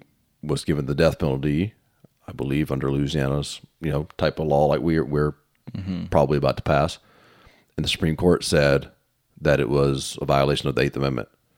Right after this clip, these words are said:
Speaker 1: Um, and I, and I wanna say, I don't remember what the, what the count was. Like, I don't know if it was six three, five four, unanimous. I don't remember.
Speaker 2: Yeah.
Speaker 1: Um, what, what they basically said was when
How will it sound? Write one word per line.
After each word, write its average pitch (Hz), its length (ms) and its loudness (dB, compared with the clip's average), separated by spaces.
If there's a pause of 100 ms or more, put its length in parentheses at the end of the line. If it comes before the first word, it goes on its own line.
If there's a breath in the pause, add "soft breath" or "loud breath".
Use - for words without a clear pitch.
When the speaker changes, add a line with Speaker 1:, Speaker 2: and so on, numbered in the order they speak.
(520)
Speaker 1:
Um, 62 600 -2 (520)
and 73 100 -2
I, 67 160 -6 (120)
and 73 120 -8
I 64 80 -8 (180)
wanna 95 300 2
say, - 160 0 (240)
I 76 100 -2
don't 92 200 6
remember 87 400 4
what 82 240 -2
the, 76 260 2 (120)
what 82 240 -4
the 73 100 -2
count - 340 2
was. - 380 -6 (280)
Like, 76 140 2
I 80 80 6
don't 87 80 4
know 85 80 6
if 78 100 0
it 78 40 -4
was 64 100 -4
six - 280 -2
three, 80 340 -2
five 73 320 2
four, 78 340 0
unanimous. 73 460 -2
I 73 80 0
don't 73 120 0
remember. - 360 -4 (180)
Speaker 2:
Yeah. 71 340 -12
Speaker 1:
Um, 65 520 2 (1000)
what, - 200 2
what 92 140 4
they 82 100 6
basically 80 400 2
said 92 480 6
was 69 640 0 (180)
when 82 640 2